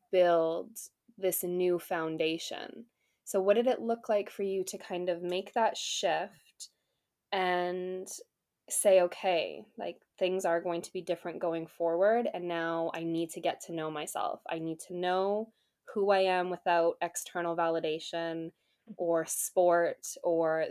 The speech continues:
this career or this next competition. I need to soul search and I need to get into me."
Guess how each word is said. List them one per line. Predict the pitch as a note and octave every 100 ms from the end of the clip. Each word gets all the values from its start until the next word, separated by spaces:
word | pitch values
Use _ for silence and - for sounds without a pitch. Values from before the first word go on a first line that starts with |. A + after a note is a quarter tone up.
| F3
this | F3+ E3 -
career | - F3 E3+ E3+ E3+ E3 E3 E3+
or | D#3+ D#3+ D#3+
this | D#3+ E3 -
next | F3 - -
competition. | F3+ E3+ E3+ - E3+ - E3+ E3 D#3+ E3 _ _ _ -
I | F3
need | F3 F3
to | -
soul | - G3 E3+ E3
search | - D#3 - E3
and | E3
I |
need | E3 E3
to | -
get | F3
into | E3+ E3 F#3
me." | F3 F3 D#3+ C3+ -